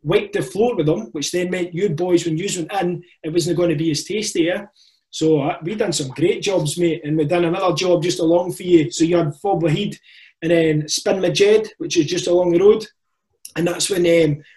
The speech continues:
one troop, we were all given fire support, one troop went on foot and fully assaulted this enemy Taliban position. I don't know how many they smashed, but they came back with a Taliban flag, mate.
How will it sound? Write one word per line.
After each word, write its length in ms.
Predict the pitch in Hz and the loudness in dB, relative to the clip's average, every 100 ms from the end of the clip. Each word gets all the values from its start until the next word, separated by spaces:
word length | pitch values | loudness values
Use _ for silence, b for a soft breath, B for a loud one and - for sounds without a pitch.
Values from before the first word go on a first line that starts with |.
| B - | B -2
one 220 | 185 208 | 0 0
troop, 340 | 190 185 185 - | -2 -4 -6 -8
we 120 | 170 196 | -2 0
were 80 | 180 | 2
all 80 | |
given 240 | 170 175 151 | 2 2 0
fire 260 | 180 175 | 0 0
support, 520 | 151 151 - 190 156 - B B | 0 -4 -2 0 -2 -6 B B
one 200 | 185 180 | -4 -4
troop 300 | 175 175 170 | 0 2 2
went 240 | 180 175 175 | 0 -2 -2
on 180 | 185 151 | -2 -2
foot 340 | - 202 - - b b _ 170 | 4 6 6 0 b b _ -4
and 260 | 165 151 - - | -2 -2 -8 -20
fully 380 | - 208 180 170 | 0 4 4 2
assaulted 520 | - 196 180 - 160 | 0 -2 -2 -2 -2
this 300 | 170 - - | -2 -4 -6
enemy 300 | 180 180 175 | -8 -4 -4
Taliban 520 | 151 180 165 165 165 151 | -4 -2 -2 0 0 -2
position. 560 | 143 202 202 160 180 - b b b _ _ - | 0 2 2 0 -2 -12 b b b _ _ -12
I 40 | |
don't 160 | 156 202 | -2 2
know 80 | 175 | 2
how 80 | 175 | 2
many 200 | 175 156 | 2 2
they 40 | |
smashed, 640 | 151 - 190 180 180 - | 2 0 0 0 -2 -4
but 100 | 170 | -6
they 80 | - | -8
came 240 | 151 196 170 | -2 -2 0
back 180 | 175 165 | -2 -2
with 120 | 143 | -4
a 20 | |
Taliban 460 | 170 170 160 156 143 | -2 -2 -2 -4 -6
flag, 320 | 196 233 220 | -6 -6 -6
mate. 200 | 180 | -8